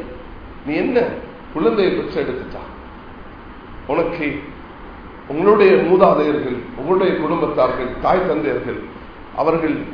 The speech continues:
நல்லவர்களாகத்தான் இருந்தாங்க. நீ எப்படி ஒரு ஆணுடைய உறவில்லாம எப்படி குழந்தையை பெற்றெடுத்தா என்று அந்த தாய்க்கு சொல்லக்கூடிய நேரத்துல அந்த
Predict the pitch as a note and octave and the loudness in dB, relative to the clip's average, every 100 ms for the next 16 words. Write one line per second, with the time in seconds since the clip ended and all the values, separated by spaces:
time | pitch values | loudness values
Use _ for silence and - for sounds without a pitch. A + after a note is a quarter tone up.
0 | A2 C3 F3+ B3 G#3 E3 D3 D3 - C3+ | -4 0 4 6 6 4 4 4 2 2
1 | B2 C3 B2+ A2+ A2+ B2+ A3 B3 B3 A3+ | 2 2 2 2 2 2 6 8 8 6
2 | F#3 - - - - - C#3 - A2+ D#3+ | 4 2 -4 -10 -14 -6 -2 0 4 6
3 | F3+ F3+ E3 D#3+ C3+ D3 D#3+ D3+ D3+ C#3+ | 6 4 2 2 4 4 4 4 6 6
4 | C3 A#2 B2+ F#3+ - D#3+ G3+ F#3 F3 D3+ | 4 0 0 -2 0 2 4 4 4 0
5 | D3 D3+ D3 - B2+ - C3+ C3 G#3+ - | -2 -4 -4 2 2 2 -4 -2 -2 -2
6 | - - - - - - B2+ F3+ - C#3 | -10 -14 -10 -6 -4 -2 -2 0 -2 -4
7 | B2+ C#3 D#3 D#3+ D#3+ C#3 A#2+ A#2+ B2+ - | -4 -4 0 0 -2 -4 -4 -4 -4 -4
8 | B2 F3+ - - - - - A2+ | 0 0 0 -6 -12 -12 -8 -8